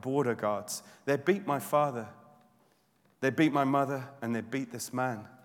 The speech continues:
And each time they beat him, he stood up.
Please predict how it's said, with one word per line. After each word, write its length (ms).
And 180
each 220
time 240
they 80
beat 380
him, 260
he 140
stood 380
up. 460